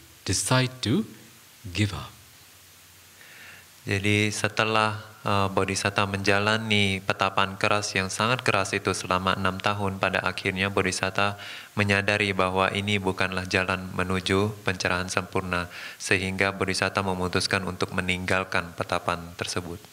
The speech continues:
Speaker 1: When the Bodhisattva By knowing that this is not the way to fully enlighten, full enlightenment,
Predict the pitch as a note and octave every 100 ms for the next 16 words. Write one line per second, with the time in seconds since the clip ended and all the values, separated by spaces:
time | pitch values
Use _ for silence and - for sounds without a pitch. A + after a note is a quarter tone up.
0 | - - - - - - - - - -
1 | - - E3 A3 G3 B2+ B2+ E3 G3+ F#3
2 | F#3 F3+ G#2 D#2 - - - - - -
3 | - - - - A2+ A2+ A#2 E3+ F3+ D3+
4 | A#2+ G#2+ G#2+ C#3 - G#2+ - A#2+ B2 A2
5 | A2 B2+ B2 G#2 - B2+ B2 A#2+ B2 G2
6 | G#2+ B2 C3 C3 C3 - - - B2 B2+
7 | G#2+ G2 B2+ C3 C#3+ C#3+ A#2 D#2+ -